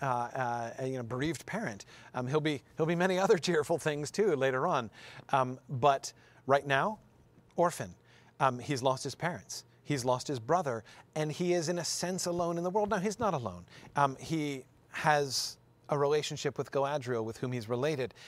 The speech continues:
He has a relationship with Gil-galad, right? He's not, he's not by himself, right? Um, but trying to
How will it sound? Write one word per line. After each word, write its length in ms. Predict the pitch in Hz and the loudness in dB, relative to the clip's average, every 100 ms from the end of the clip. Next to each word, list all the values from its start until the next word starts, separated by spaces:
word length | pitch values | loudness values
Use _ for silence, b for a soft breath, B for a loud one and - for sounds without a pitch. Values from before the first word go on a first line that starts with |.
| B | B
He 160 | 139 139 | -4 0
has 380 | 147 139 135 | 0 0 -2
a 100 | 120 | -2
relationship 460 | 147 139 135 135 143 | -2 -2 -4 -8 -8
with 120 | 139 | -4
Gil-galad, 500 | 156 147 127 104 92 | -2 -2 -4 -8 -10
right? 180 | 101 139 | -4 -4
He's 160 | 160 - | -4 -6
not, 140 | 196 | -6
he's 100 | 202 | -4
not 220 | 214 170 | -4 -2
by 180 | 113 131 | -2 -2
himself, 720 | 156 139 - - 127 - - b b 123 | -2 -4 -6 -6 -8 -8 -20 b b -2
right? 180 | 131 - B B B - | -2 -4 B B B 2
Um, 320 | 139 120 113 - B B - | 4 4 -6 -14 B B -6
but 460 | 120 143 131 - | 2 4 4 -2
trying 600 | - - 160 160 156 147 139 | -8 2 2 2 -2 -4 -4
to 380 | 165 143 123 | 2 2 2